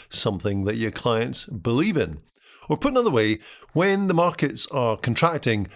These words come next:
becoming more visible will always bring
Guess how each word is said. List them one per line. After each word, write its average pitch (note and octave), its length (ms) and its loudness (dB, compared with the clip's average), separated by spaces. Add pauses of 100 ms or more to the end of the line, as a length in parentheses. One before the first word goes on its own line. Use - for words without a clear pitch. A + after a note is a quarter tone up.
(140)
becoming F#3 600 0
more C#3+ 480 2
visible A#2+ 640 0
will A#2 460 0
always A2 720 0 (260)
bring A#2 280 2